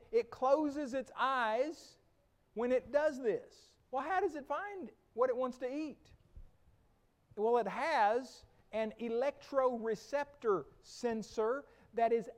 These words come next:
able to detect even the faintest little, can you imagine how faint an impul-, an,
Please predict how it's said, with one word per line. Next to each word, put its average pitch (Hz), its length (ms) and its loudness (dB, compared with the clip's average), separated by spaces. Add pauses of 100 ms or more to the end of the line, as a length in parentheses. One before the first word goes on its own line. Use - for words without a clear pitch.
able 320 580 0
to 254 140 -4
detect 240 800 -2
even 277 420 0
the 202 120 0 (180)
faintest 294 760 -6
little, 269 540 -2
can 240 160 -6
you 359 120 0
imagine 285 360 -2
how 233 180 -2
faint 240 440 -6
an 185 100 -4
impul-, 220 520 0
an, 156 100 -12